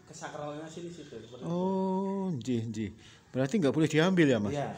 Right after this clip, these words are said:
Speaker 2: Warnanya apa, Mas?
Speaker 1: Warnanya anu, kalau tulangnya putih, tapi kalau pas komplit ya tulangnya ya seperti lele biasa. Kalau pas
Speaker 2: Oh.
Speaker 1: muncul jadi lele biasa, lele, lele biasa.
Speaker 2: Nggih, nggih, nggih. Berarti kalau insya Allah kalau kerejekan bisa
Speaker 1: Nggak
Speaker 2: melihat
Speaker 1: boleh.
Speaker 2: kemunculan dia ya,
Speaker 1: Iya,
Speaker 2: Mas?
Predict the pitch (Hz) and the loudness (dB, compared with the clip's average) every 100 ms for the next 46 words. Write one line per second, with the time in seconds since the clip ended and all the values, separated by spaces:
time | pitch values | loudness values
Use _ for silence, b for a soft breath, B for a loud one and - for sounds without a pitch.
0 | - - 190 196 220 247 220 165 120 - | -10 0 2 4 4 4 4 2 0 -4
1 | - - 135 143 165 170 165 151 165 135 | -12 -10 -8 -6 -6 -6 -8 -8 -8 -4
2 | 147 156 165 160 190 180 175 180 156 151 | -4 -4 -4 -2 -2 -4 -4 -4 -4 -4
3 | 160 170 160 - 156 - 170 160 185 185 | -4 -4 -4 -6 -8 -6 -8 -6 -6 -6
4 | 143 123 139 147 165 139 123 - 147 147 | -8 -6 -6 -8 -6 -8 -8 -8 -10 -8
5 | 147 139 117 107 - 101 - - - 165 | -6 -6 -6 -8 -10 -14 -16 -20 -16 -10
6 | 147 156 - - - 165 165 - - 113 | -6 -4 -4 -4 -4 -4 -4 -6 -6 -8
7 | 120 123 117 107 143 139 120 113 101 92 | -10 -10 -12 -12 -14 -16 -18 -18 -20 -20
8 | - 107 110 104 101 101 113 110 101 101 | -20 -20 -18 -18 -14 -6 -4 -2 -4 -6
9 | 104 98 104 98 B B _ 123 127 - | -6 -6 -8 -10 B B _ -2 0 0
10 | 196 185 175 170 - 180 190 190 175 180 | 2 2 2 0 0 2 2 2 2 0
11 | 175 - 196 202 - 160 135 B B B | 0 0 0 0 0 0 0 B B B
12 | - - - 117 170 156 147 170 170 170 | -20 -20 -10 0 6 6 6 4 2 4
13 | 175 170 170 185 131 110 107 | 4 4 6 6 6 4 -2